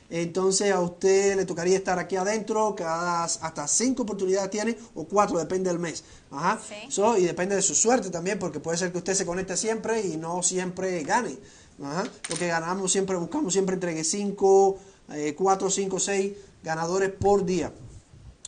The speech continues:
Speaker 2: Y
Speaker 1: Ok.
Speaker 2: sí,
Speaker 1: Eh.
Speaker 2: tenemos Heidi, da-, mandando unos saludos. Este, hola Heidi. Eh, ¿quién más tenemos aquí conectado? Zaira, ya también puso sus números. Nevin, eh, este, Yunaisi,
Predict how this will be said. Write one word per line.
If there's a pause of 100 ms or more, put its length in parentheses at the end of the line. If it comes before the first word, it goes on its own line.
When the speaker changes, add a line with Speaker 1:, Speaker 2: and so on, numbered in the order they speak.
Speaker 2:
Y
Speaker 1:
Ok. (500)
Speaker 2:
sí,
Speaker 1:
Eh. (140)
Speaker 2:
tenemos
Heidi,
da-,
mandando
unos
saludos.
Este,
hola (140)
Heidi. (640)
Eh,
¿quién
más
tenemos
aquí
conectado?
Zaira, (260)
ya
también
puso
sus
números.
Nevin, (460)
eh,
este,
Yunaisi,